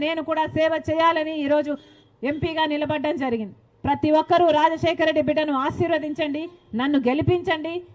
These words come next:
రాజశేఖర రెడ్డి బిడ్డ మీ బిడ్డ అవుతుంది, మీ బలం అవుతుంది, మీ గొంతు అవుతుంది, మీ బాధ్యతను తన భుజాన వేసుకుంటుంది, మీకోసం కొట్లాడుతుంది. రాజశేఖర రెడ్డి బిడ్డను గెలిపించండి అన్నా, ఇక్కడే బతుకుతుంది, ఈ గడ్డకే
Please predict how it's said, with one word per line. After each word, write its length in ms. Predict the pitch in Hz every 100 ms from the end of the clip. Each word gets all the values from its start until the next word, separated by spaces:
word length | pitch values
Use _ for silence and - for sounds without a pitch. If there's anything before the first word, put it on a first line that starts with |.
| - 254
రాజశేఖర 520 | 320 339 349 320 320
రెడ్డి 160 | 302 269
బిడ్డ 140 | 302 339 294
మీ 80 | 294 247
బిడ్డ 160 | 294 349
అవుతుంది, 360 | 349 339 302 339 339 _ -
మీ 80 | 247 262
బలం 240 | 254 339 349
అవుతుంది, 380 | 349 349 311 320 349 349 -
మీ 60 | 226 233
గొంతు 240 | 262 320 381
అవుతుంది, 380 | 370 - 320 339 370 - -
మీ 80 | 233 262 262
బాధ్యతను 460 | 349 359 359 339 320
తన 120 | 311 269
భుజాన 320 | 269 339 359 339
వేసుకుంటుంది, 600 | 330 - 320 302 302 330 349 - - 247
మీకోసం 440 | 294 320 359 370 330
కొట్లాడుతుంది. 640 | 320 359 339 - 320 320 349 349 - - 247
రాజశేఖర 480 | 330 320 349 330 311
రెడ్డి 140 | 285 262
బిడ్డను 240 | 339 311 247
గెలిపించండి 540 | 311 320 359 349 320 320
అన్నా, 160 | 330 330 - - 240
ఇక్కడే 280 | - 349 349 320
బతుకుతుంది, 540 | 320 370 370 359 370 392 - - 240
ఈ 20 | 294 277
గడ్డకే 380 | 285 349 349